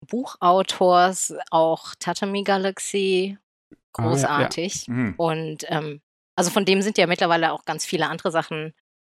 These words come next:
Speaker 1: in Anime umgesetzt worden. Die fand ich aber, also ich hab noch nicht alle gesehen und ich bin dann auch immer so ein bisschen skeptisch natürlich. Ähm, und ich fand auch nicht alle. Also die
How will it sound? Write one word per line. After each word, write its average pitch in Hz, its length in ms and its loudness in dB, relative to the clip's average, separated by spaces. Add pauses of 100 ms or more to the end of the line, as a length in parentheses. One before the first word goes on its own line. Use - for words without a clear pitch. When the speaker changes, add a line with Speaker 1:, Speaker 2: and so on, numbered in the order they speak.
(140)
Speaker 1:
in 180 100 -4
Anime 160 560 -2
umgesetzt 202 720 0
worden. 202 400 2
Die 185 100 -6
fand 190 400 -4
ich - 300 -8
aber, 180 460 2 (200)
also 170 160 0
ich - 120 -6
hab 214 80 0
noch 180 100 -6
nicht 185 200 -4
alle 165 180 0
gesehen 165 520 -4 (140)
und 165 60 -8
ich 165 120 -12
bin 160 120 -8
dann 156 120 -4
auch 160 140 -8
immer 151 160 -8
so 151 60 -12
ein 147 80 -12
bisschen 151 200 -14
skeptisch - 580 -6
natürlich. 185 600 -8
Ähm, 156 240 -6 (880)
und 170 80 -2
ich 180 140 0
fand 185 220 0
auch 170 200 -2
nicht - 240 -8
alle. 156 240 2
Also 160 240 0
die 165 480 -2